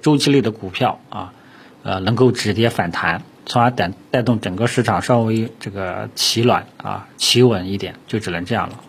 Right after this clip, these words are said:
好吧？其他的就没有什么了啊。怎么讲呢？对主要的，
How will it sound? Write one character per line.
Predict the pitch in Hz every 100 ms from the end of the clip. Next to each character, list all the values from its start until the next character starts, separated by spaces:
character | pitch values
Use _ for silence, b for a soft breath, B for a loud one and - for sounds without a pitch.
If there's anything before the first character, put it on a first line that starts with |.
| -
好 | -
吧？ | 190 - B B B B B B
其 | - -
他 | 117 131
的 | 127 107
就 | 107
没 | 95
有 | 95
什 | - 95
么 | 90
了 | 98 - -
啊。 | 90 107 - - B B B B B -
怎 | 104
么 | 123
讲 | 123 87
呢？ | 98
对 | 110 131
主 | - 107
要 | 131
的， | 127 113 95 95